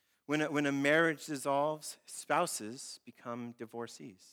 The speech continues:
When a husband dies, a wife becomes a widow.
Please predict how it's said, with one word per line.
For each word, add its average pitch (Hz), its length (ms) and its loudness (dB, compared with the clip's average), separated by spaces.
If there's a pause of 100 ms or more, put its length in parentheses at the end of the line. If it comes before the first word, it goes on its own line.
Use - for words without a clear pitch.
(1300)
When 143 60 2
a 139 60 2
husband 151 480 4
dies, 120 280 4
a 120 80 -4
wife 127 460 -2
becomes 113 480 -14
a 113 40 -12
widow. 123 300 -16